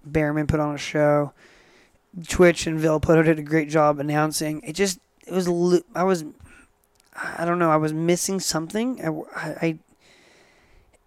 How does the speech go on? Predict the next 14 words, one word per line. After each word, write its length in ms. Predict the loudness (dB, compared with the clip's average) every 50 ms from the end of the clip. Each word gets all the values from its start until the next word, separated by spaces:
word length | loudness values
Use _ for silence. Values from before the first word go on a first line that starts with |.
| _ _ -4
it 140 | 0 0 2
was 200 | 2 0 -2 -4
too 260 | -4 0 2 2 2
much, 380 | 4 6 4 4 4 0 -4 -4
I 100 | -4 -4
think. 300 | -6 -10 -10 -12 -12 -10
Like, 160 | -10 -8 -8
too 240 | -6 -2 -2 0 0
much 680 | 2 2 4 4 4 2 0 -8 -12 -10 -10 -10 -12 -12 -10
stuff 440 | -10 -10 -4 2 2 2 2 2 -2
going 320 | 0 2 2 2 2 0
on 260 | 0 0 0 0 -2 -4
to 80 | -6 -4
really, 360 | -4 -2 -2 -4 -4 -6